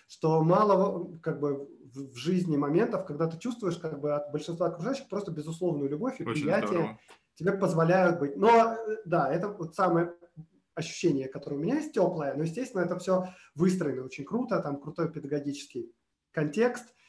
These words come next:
Speaker 1: потому что крутые педагоги всё это придумали, с самого начала развивали.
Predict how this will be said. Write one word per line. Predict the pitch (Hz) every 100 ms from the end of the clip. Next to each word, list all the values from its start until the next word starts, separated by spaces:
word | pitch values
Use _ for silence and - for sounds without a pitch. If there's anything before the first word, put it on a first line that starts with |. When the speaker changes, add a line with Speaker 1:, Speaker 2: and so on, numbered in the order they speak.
| _ -
Speaker 1:
потому | 156 151
что | 151 -
крутые | - 160 165
педагоги | 165 156 151 147 139
всё | 135 135
это | -
придумали, | - 131 135 135 127
с | -
самого | 123
начала | 127 - 123
развивали. | 127 123 131 131 123 123